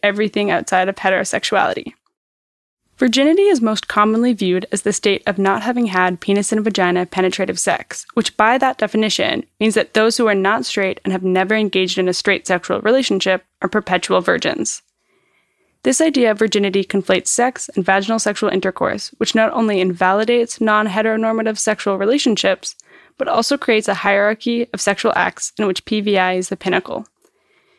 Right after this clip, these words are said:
In reality, most people aren't having sex to reproduce, so the ultimate act doesn't need to be vaginal sexual intercourse. As well as reinforcing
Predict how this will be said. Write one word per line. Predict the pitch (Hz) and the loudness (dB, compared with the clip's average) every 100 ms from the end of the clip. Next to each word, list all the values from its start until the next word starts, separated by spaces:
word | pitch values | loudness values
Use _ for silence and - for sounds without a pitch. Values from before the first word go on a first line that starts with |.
| _ _ - | _ _ 2
In | 302 | 4
reality, | 370 233 196 196 202 | 6 4 2 0 -2
most | 208 226 269 - | 0 0 -2 -2
people | 214 202 202 - | 0 0 0 0
aren't | 208 180 | 0 0
having | 190 196 190 | 0 0 0
sex | - 180 - | -2 -4 -2
to | 190 | -2
reproduce, | 180 202 - - - - - | -2 -2 -4 -4 -8 -8 -4
so | 233 | -2
the | 226 - - | -2 -2 0
ultimate | 233 269 247 - | 2 4 2 2
act | 220 196 - - _ | 0 0 -4 -18 _
doesn't | 208 202 - | 0 2 0
need | 202 | -2
to | - | 0
be | 202 | -2
vaginal | 185 175 185 196 196 | 0 0 0 -2 -2
sexual | - - 185 | -2 -2 -2
intercourse. | 190 - - - - - - _ _ _ _ _ _ _ - | -2 -4 -4 -6 -4 -6 -8 _ _ _ _ _ _ _ -4
As | 240 | 0
well | 233 285 | 2 2
as | 349 247 | 2 0
reinforcing | 233 240 214 208 220 208 214 220 | 0 0 0 -2 -2 -2 -2 -6